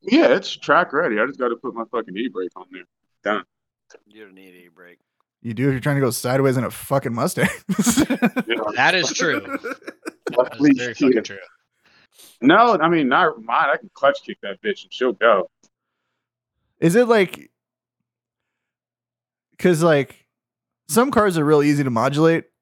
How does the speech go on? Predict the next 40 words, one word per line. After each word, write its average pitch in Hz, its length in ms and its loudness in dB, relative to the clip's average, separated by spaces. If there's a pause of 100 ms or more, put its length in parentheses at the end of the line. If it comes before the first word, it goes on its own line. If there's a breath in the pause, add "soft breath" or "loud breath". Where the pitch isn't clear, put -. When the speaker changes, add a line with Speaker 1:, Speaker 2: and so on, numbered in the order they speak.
(720)
Speaker 3:
some 151 220 -2
cars 139 300 0
Speaker 1:
Hmm. 120 80 -10
Speaker 3:
not 123 200 -2
so 135 120 -6
much. 135 380 -2
Would 131 160 -6
you 135 80 -4
say 147 180 0
you, 131 220 0
'cause - 240 0
that's 202 160 2
a 160 60 -2
cable 147 300 -2
clutch, 98 280 -6
right? 117 240 -4 (1200)
Speaker 1:
Yeah. 104 220 0 (800)
Speaker 3:
So 143 160 0
does 143 100 2
that 165 160 4
make 170 180 2
it 170 80 2
a 156 60 4
little 147 200 4
bit 135 140 2
easier 147 360 0
for 165 140 -4
that? 165 160 2
Sh-, - 20 -12
I've 180 180 2
always 180 200 2
e-braked 139 480 -2 (100)
everything 113 480 -6 (220)
that 127 120 -4
I've 120 120 -2
ever 104 360 -2
fucked 117 300 -4
around 104 200 -4
with, - 180 -8
so 110 280 -4